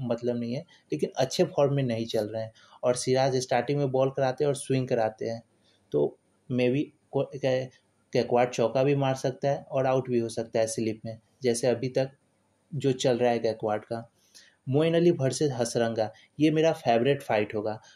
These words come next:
मोइन अली फर्स्ट राउंड पे बैटिंग करने आते हैं, that means मिडिल ऑर्डर, मिडिल ऑर्डर में आते हैं और हसरंगा पावर प्ले के बाद बॉलिंग कराते हैं। मोइन अली सिक्स सीटर बैट्समैन है और हसरंगा विकेट टेकर बॉलर है, तो दोनों का फाइट देखने में बहुत ही मज़ा आएगा।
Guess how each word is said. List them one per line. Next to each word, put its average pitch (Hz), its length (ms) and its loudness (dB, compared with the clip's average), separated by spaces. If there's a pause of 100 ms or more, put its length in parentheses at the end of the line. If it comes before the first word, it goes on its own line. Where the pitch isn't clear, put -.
(180)
मोइन 156 200 0
अली 165 340 2 (600)
फर्स्ट 147 220 2
राउंड 156 180 2
पे 160 100 2
बैटिंग 147 340 2
करने 151 220 2
आते 147 240 0
हैं, 147 80 0
that 131 240 0
means 135 200 0
मिडिल 135 280 0
ऑर्डर, 143 380 2
मिडिल 135 380 -2 (100)
ऑर्डर 139 200 2
में 139 140 0
आते 131 240 0
हैं 147 60 2
और 139 60 0
हसरंगा 127 500 -2
पावर 123 300 2
प्ले 123 200 0
के 127 80 -4
बाद 123 200 0
बॉलिंग 113 320 -2
कराते 110 340 -8
हैं। 113 140 -14 (840)
मोइन 160 240 4
अली 165 220 4
सिक्स 139 300 -2
सीटर 143 240 2
बैट्समैन 143 500 0
है 165 140 -8 (220)
और 131 100 0
हसरंगा 131 440 0
विकेट 127 440 0
टेकर 113 240 0
बॉलर 110 360 -2
है, 120 100 -16 (640)
तो 131 60 -4
दोनों 131 280 2
का 151 120 0
फाइट 135 320 -2
देखने 131 300 -2
में 127 160 -2
बहुत 120 460 -2
ही 120 60 -4
मज़ा 107 280 -6
आएगा। 110 280 -8